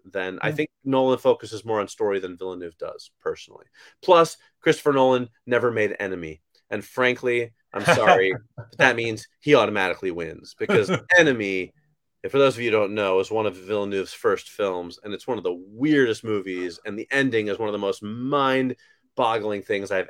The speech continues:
Speaker 1: ever seen, and it just makes you literally wanna just scream, "What the bleep?" at your television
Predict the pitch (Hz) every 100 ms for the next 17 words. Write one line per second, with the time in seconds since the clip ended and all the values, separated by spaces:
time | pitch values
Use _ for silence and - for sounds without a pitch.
0 | - 110 95 92 - 98 92 98 95 139
1 | 120 113 104 - 110 113 190 220 190 156
2 | 135 113 123 - 143 131 117 _ _ 156
3 | 196 240 - 220 175 - _ 190 214 185
4 | - 127 131 - - 135 120 98 95 92